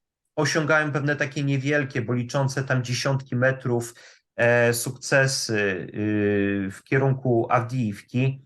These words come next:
No, tutaj udało im się na przykład przepchnąć troszeczkę dalej front na po-, na północ od Opytnego. Tutaj doniesienia o utracie,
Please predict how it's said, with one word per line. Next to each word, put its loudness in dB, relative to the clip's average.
No, 2
tutaj 0
udało 4
im -2
się -4
na 0
przykład -4
przepchnąć -2
troszeczkę -2
dalej 4
front -4
na 2
po-, -2
na 2
północ -2
od -10
Opytnego. 2
Tutaj 0
doniesienia 0
o 2
utracie, 0